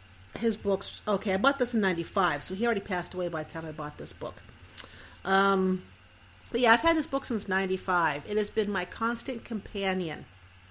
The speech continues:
for all things magical. Um, a lot of the things are outdated. Um, more stones most certainly need to be put in,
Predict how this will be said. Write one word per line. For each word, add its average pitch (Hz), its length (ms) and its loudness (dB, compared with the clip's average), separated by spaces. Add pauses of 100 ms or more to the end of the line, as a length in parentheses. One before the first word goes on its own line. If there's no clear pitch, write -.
(640)
for - 160 -2
all 208 180 8
things 196 380 0
magical. 175 500 -2 (1120)
Um, - 400 -10 (480)
a - 20 -8
lot 339 180 6
of 403 40 2
the 370 60 0
things 277 240 0
are 220 100 4
outdated. 254 680 4 (760)
Um, 90 460 -10
more 190 240 0
stones 190 400 0
most 185 240 0
certainly 220 220 2
need 190 160 0
to 175 80 -2
be 175 320 0
put 196 200 4
in, 254 400 6